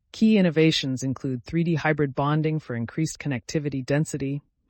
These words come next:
backside power delivery for improved performance, and ribbon fett transistor architecture for enhanced flexibility.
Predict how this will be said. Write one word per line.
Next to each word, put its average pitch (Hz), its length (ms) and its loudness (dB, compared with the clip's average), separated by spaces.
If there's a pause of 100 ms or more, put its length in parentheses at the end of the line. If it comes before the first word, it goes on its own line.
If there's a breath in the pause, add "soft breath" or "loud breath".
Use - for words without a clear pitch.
(440 soft breath)
backside 147 440 0
power 147 280 0
delivery 147 480 -2
for 123 200 -8
improved 143 420 -6
performance, 175 760 -2 (500 soft breath)
and 139 140 -2
ribbon 170 260 4
fett - 320 0
transistor 143 640 -2
architecture 110 800 -8 (140)
for - 160 -12
enhanced 143 420 -6
flexibility. 117 800 -8